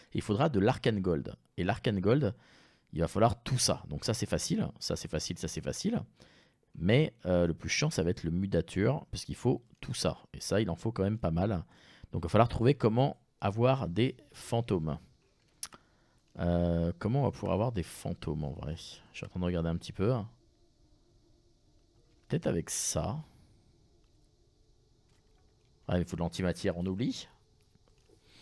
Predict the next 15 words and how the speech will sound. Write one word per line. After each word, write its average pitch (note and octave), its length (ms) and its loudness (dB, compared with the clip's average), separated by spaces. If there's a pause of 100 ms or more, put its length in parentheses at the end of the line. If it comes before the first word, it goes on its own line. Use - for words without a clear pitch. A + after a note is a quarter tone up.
(1040)
On G#2+ 160 2
oublie G#2 220 -2
l'antimatière. G#2 760 0 (400)
C'est - 160 -10
pas G2+ 100 -2
pour F#2+ 160 -4
tout F#2+ 100 -6
de - 40 -12
suite. G3+ 320 -4 (640)
Euh, F2+ 320 4
les G#2 160 4
villageois, A2+ 580 2
je - 80 -8
pense, F#2+ 380 -2
hein. G#2 160 -4